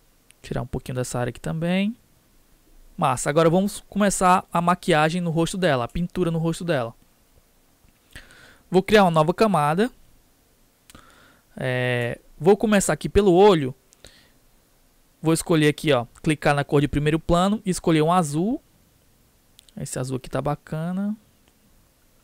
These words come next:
Pronto, escolhi o azul. Vou fazer a pintura no olho dela. Deixar o fluxo aqui em cem por cento.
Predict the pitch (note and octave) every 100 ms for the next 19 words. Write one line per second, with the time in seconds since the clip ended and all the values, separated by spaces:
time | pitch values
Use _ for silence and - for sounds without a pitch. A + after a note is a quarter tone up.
0 | _ _ - B2+ A#2 - C#3+ D#3+ F3 D3+
1 | D3 E3+ A3 - - - - _ _ -
2 | D#3 E3+ D3+ C#3+ D3+ C#3 C#3 B2+ C3 D3+
3 | E3+ E3 F3+ A3 C#4 _ _ _ _ _
4 | _ _ _ _ _ _ _ _ _ _
5 | _ _ _ _ D3 D3+ C#3+ - D#3 -
6 | - C#3+ - F3+ G#3+ G3 - F3 G3+ -